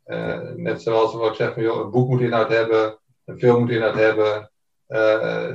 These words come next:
Speaker 1: da-, da-, ja, dat is voor mij wel belangrijk om i-, met iets wezenlijks bezig te zijn. Niet zomaar iets doen, eh, wat le-, wat, ja, leuk,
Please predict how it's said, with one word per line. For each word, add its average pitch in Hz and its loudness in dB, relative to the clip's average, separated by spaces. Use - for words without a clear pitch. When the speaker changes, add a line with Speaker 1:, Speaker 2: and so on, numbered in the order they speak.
Speaker 1:
da-, 113 0
da-, 113 -2
ja, 110 -2
dat 107 -4
is 117 -16
voor 127 -2
mij 123 4
wel 117 4
belangrijk 123 0
om 123 -4
i-, 123 -2
met 117 -6
iets 123 -8
wezenlijks 120 2
bezig 107 0
te 107 -12
zijn. - -12
Niet 110 -12
zomaar 117 0
iets 120 -8
doen, 123 0
eh, 113 -4
wat 113 0
le-, 113 -2
wat, 113 -6
ja, 110 -2
leuk, 113 4